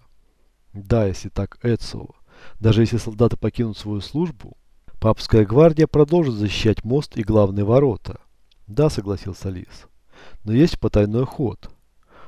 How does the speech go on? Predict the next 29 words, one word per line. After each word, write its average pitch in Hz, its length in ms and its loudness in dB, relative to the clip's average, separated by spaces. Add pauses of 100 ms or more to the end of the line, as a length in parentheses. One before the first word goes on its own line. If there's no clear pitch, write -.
(100)
У 107 80 -12
последнего 113 500 2
любовника 110 580 -2
Лукреции, 107 680 -2
актера 104 420 -2
Пьетро 107 380 0
Бенедетти, 104 840 -4 (360)
есть 117 300 -2
ключ». - 480 -8 (760)
«У 104 80 -8
него?» 101 360 -2
удивился 98 560 -2
Эцио. - 340 -12 (560)
«Я 110 180 2
видел 117 260 4
их 131 80 0
в 127 60 -10
замке». 139 560 -4 (800)
«Я 131 160 4
пошлю 160 360 0
людей 160 260 0
выяснить, 113 560 -2
где 104 220 0
он», 95 200 -8 (100)
пообещал 101 540 -2
Лис. 90 400 -12 (460)
«Это 107 220 -2
будет 113 320 -4
несложно». 135 640 -4